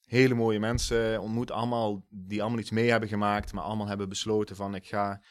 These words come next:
niet bij de pakken neerzitten en ik ga kijken naar wat ik nog wel kan, in plaats van wat ik niet meer kan." En, eh, ja, met die mensen naar, eh, naar Oostenrijk afgereisd. Eh, om kwart over negen staan we daaronder aan die berg, eh, aan de start. En twee uur en een kwartier later,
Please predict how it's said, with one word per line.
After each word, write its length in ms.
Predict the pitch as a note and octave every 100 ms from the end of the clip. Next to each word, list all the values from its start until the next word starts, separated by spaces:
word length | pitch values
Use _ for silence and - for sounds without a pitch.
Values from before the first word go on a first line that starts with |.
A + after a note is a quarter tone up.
| - -
niet 160 | A#2+
bij 100 | A2+
de 60 | G#2+
pakken 260 | A2 G#2 A2
neerzitten 400 | A2 G#2 G2+ G2+
en 60 |
ik 60 | G#2+
ga 60 |
kijken 280 | - G#2 G2+
naar 100 | G2
wat 100 | F#2
ik 60 | F#2
nog 100 | G2
wel 280 | A2 A2+ A2
kan, 320 | G#2 F#2 F#2 _ _
in 80 | G2
plaats 200 | G#2 G2
van 100 | G2
wat 80 | F2+
ik 60 | G#2
niet 120 | C#3+
meer 120 | A#2+
kan." 280 | F#2+ F2+ F2+ _ _ _
En, 420 | - G#2+ G2+ G2+
eh, 400 | G2+ G2+ G2 F2+
ja, 160 | A2+ G#2
met 180 | G2+ -
die 120 | A2+
mensen 580 | A2 A2 - G#2 G2 G2
naar, 280 | G2+ G2 G2
eh, 60 |
naar 160 | G2 F#2+
Oostenrijk 380 | C3 C3+ A2 G2+
afgereisd. 720 | F#2+ - F#2+ F2+ F2+ - - _ _ _ _ _
Eh, 100 | G#2 F#2+ F#2+
om 80 | F#2
kwart 280 | G#2+ G2+
over 160 | G2+ G#2
negen 360 | G#2 G2+ G2 G2
staan 260 | G#2+ G#2
we 60 | G2
daaronder 460 | F#2+ G2+ G#2 G2
aan 80 | G2
die 80 | G2
berg, 460 | F#2 G2+ G2+ G2 -
eh, 300 | F#2+ F#2 F#2
aan 120 | F#2+
de 60 | F#2
start. 480 | - A#2 A2+ - _ _ _ _ _ _ -
En 240 | G2 F#2+
twee 180 | F#2+ A2+
uur 80 | G#2
en 80 | G2+
een 60 |
kwartier 340 | - - A2 G2
later, 540 | G2+ G2 G2 F#2